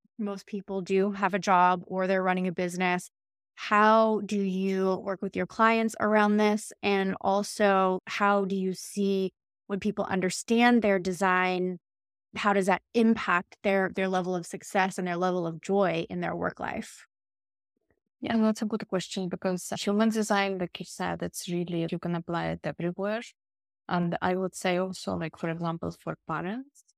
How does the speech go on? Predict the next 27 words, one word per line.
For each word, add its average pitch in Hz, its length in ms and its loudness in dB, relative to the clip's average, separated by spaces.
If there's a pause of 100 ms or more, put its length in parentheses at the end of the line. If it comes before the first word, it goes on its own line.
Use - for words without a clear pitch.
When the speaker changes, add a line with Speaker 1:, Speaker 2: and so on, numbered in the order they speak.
(180)
Speaker 2:
understanding 180 800 -2
the 170 100 0
way 170 480 -4
that 170 300 -8 (640)
their 170 100 4
children 180 560 -2
are 226 140 -2
designed 226 680 -6
is 190 200 -4
extremely 175 580 -4
important, 185 640 -6
because 170 640 -4 (440)
sometimes 180 720 0
we, 165 640 -2 (320)
just 185 300 -2
like 185 180 -2
in 175 140 0
relationships, 180 960 -4
like 180 220 -6
with 165 180 -6
the - 80 -10
partners, 247 760 -6 (600)
we 196 220 2
can 208 420 2
unknowingly 196 840 0
condition 165 840 -8 (460)
people - 540 -8